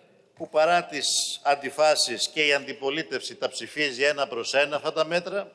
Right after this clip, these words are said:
πίνοντας πικρό ποτήρι. Σας εύχομαι, κυρίες και κύριοι συνάδελφοι, και την επόμενη τετραετία να είστε σε αυτά τα έδρανα, ώστε παρά τις διαφωνίες σας να ψηφίζετε μέτρα ελάφρυνσης των πολλών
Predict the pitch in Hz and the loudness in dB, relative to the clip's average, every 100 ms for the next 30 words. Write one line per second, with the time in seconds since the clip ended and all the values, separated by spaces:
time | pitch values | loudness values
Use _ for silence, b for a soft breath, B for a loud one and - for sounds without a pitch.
0 | - 147 139 120 113 - 110 139 117 107 | -14 -12 -8 -6 -8 -10 -6 -4 -4 -4
1 | 147 165 180 180 b b b b - 143 | -2 -2 -6 -12 b b b b -6 -4
2 | - 170 170 135 127 127 127 135 - 110 | 0 0 0 -4 -4 -4 -2 -4 -4 -8
3 | 135 123 107 110 127 139 131 147 151 - | -4 -4 -4 0 0 0 -4 -8 -10 -10
4 | b b b b _ 143 131 135 175 180 | b b b b _ -16 -6 -4 4 4
5 | 151 131 123 117 110 - 143 147 147 - | 4 0 0 2 2 2 2 4 2 -4
6 | - 123 131 156 156 139 127 147 127 131 | -18 -2 2 2 2 -2 2 2 6 4
7 | 139 147 147 151 - - 147 143 147 139 | 6 2 4 0 0 -4 -2 0 2 4
8 | 165 175 156 156 143 139 151 175 170 156 | 6 4 2 2 4 2 2 2 4 2
9 | 165 156 156 - 196 160 147 139 160 175 | 2 2 0 2 4 4 2 2 2 2
10 | 165 151 175 190 180 160 143 160 131 135 | 4 4 6 4 4 -2 0 0 2 4
11 | 165 185 | 6 4